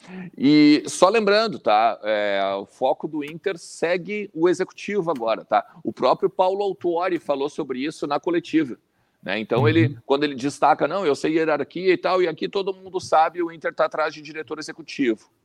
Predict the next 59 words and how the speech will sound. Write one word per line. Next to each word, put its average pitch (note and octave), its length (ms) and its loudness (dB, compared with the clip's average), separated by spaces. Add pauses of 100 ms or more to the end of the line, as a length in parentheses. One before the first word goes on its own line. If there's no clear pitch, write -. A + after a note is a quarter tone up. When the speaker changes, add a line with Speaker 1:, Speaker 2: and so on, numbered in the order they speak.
(800)
Speaker 1:
Opa, A#2+ 420 4 (140)
sabe? - 320 0 (220)
Então D3 280 2
ele F3+ 180 4
Speaker 2:
Ele - 80 4
Speaker 1:
meio F#3+ 140 8
Speaker 2:
cita - 140 0
Speaker 1:
que A#2+ 60 0
dá, E3 100 10
Speaker 2:
exemplos F3+ 400 4
Speaker 1:
assim, G3 140 8
Speaker 2:
de G3+ 80 8
Speaker 1:
aquela C#3 160 2
Speaker 2:
executivo D3 340 6
também, B2+ 260 2
né? F#2+ 200 0 (200)
Cita A#2 240 -8
exemplos C3 400 4
de A#2+ 60 2
executivo, A#2 400 0
né? G#2 60 -2
Aquele B2+ 180 0
que A2+ 80 -6
só C3+ 220 4
vai C3+ 200 2
pro C3+ 120 -4
mercado, C#3 480 0
só, B2+ 160 -2
né? A#2 160 -4 (340)
Só B2 140 -2
se A#2 40 -6
preocupa B2+ 300 0
com C3 120 -4
o C#3+ 40 2
mercado C#3+ 480 2
e E3 60 6
aquele D3 240 0
que C#3+ 100 -10
também D3+ 260 -2
pensa B2 480 -4 (340)
no A#2+ 100 -4
futuro, C3 440 4
pensa A2+ 220 -8
em - 20 -4
gestão, C3+ 400 0
enfim, B2 340 -4
e C3+ 60 -8
também, C3 320 0
Speaker 1:
Isso, C3+ 320 0
Speaker 2:
né, G#2+ 180 -2
Speaker 1:
é, - 20 -2
Speaker 2:
tem - 180 -4
Speaker 1:
exatamente. A#2 520 2
Speaker 2:
conhecimento - 180 -6
de A2+ 80 -10
mercado. D3 100 2
Speaker 1:
E F3 60 6
o F3 80 4
foco, E3+ 600 2